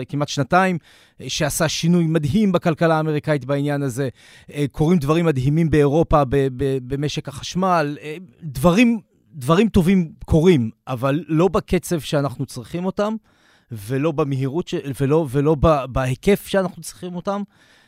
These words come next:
אמ, אז כרגע התחזיות עדיין, עדיין, אה, קשות מאוד, אה, לגבי ה-, הקיץ הקרוב ולגבי הקייצים ש-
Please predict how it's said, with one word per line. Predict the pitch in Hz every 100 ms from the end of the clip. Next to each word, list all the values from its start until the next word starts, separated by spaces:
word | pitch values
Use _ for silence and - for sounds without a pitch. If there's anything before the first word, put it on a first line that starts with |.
| _
אמ, | 135 135 127 143
אז | 139 143
כרגע | - 143 208 220
התחזיות | 208 - 160 120 165 165
עדיין, | 127 147 151 151 143 -
עדיין, | 123 113 143 139 131 131 -
אה, | 120 117
קשות | 123 - 165 -
מאוד, | 123 123 113 - -
אה, | 117
לגבי | 113 113 120 113 120
ה-, | 117 110 107
הקיץ | 107 - 139 -
הקרוב | 131 123 131 147
ולגבי | 123 110 117 127
הקייצים | - 113 -
ש- | 123